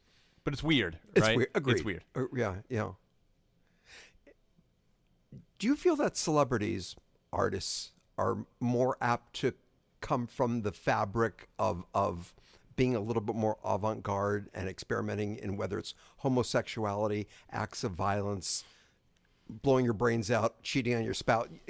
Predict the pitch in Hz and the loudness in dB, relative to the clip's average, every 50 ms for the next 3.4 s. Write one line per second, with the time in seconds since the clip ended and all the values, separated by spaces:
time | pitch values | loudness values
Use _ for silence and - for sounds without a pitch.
0 | 143 - - _ _ _ - 160 156 147 143 151 160 151 147 143 139 135 135 131 | -18 -18 -20 _ _ _ -12 -8 -2 0 0 2 4 4 4 6 4 4 2 0
1 | 123 117 123 - - 131 127 131 - _ _ 139 123 143 127 135 120 104 98 95 | -2 -4 -8 -10 -8 -8 -8 -8 -8 _ _ -6 -4 -4 -2 0 0 0 0 -2
2 | 98 - - 85 90 101 104 101 95 - - - 101 87 85 - - - 139 139 | -4 -4 -4 -2 2 2 2 0 0 -6 -6 -6 -6 -6 -6 -10 -8 -2 2 2
3 | 131 113 107 - - - - | 2 2 2 -2 -4 -4 -6